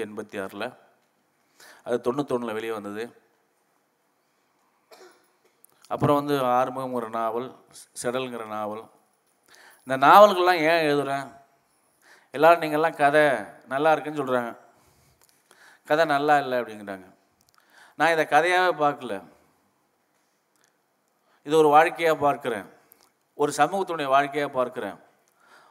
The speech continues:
ஒரு காலத்தினுடைய வாழ்க்கையா பார்க்கிறேன், ஒரு இடத்தினுடைய வாழ்க்கையா பார்க்கிறேன். அது வந்து கதை இல்லை, அது சமூகம், அது ஒரு வரலாறு. அதே மாதிரி சிறுகதைகளாக இருக்கலாம், நாவல்களாக இருக்கலாம்.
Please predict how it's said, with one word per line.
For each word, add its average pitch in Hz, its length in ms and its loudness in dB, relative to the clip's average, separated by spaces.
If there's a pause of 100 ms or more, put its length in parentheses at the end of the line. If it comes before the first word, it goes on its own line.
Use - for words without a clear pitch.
(120)
ஒரு 139 120 -2
காலத்தினுடைய 160 600 6
வாழ்க்கையா 139 400 2
பார்க்கிறேன், 127 500 -2 (400)
ஒரு 139 160 0
இடத்தினுடைய 156 520 0
வாழ்க்கையா 127 400 0
பார்க்கிறேன். 104 420 -6 (1400)
அது 143 160 0
வந்து 151 480 0
கதை 131 220 0
இல்லை, 117 260 -8 (600)
அது 120 160 -6
சமூகம், 127 520 -6 (800)
அது 127 160 -4
ஒரு 127 100 -4
வரலாறு. 117 480 -6 (1500)
அதே 170 220 4
மாதிரி 190 240 0
சிறுகதைகளாக 170 640 -2
இருக்கலாம், 107 400 -14 (540)
நாவல்களாக 143 600 4
இருக்கலாம். 104 400 -6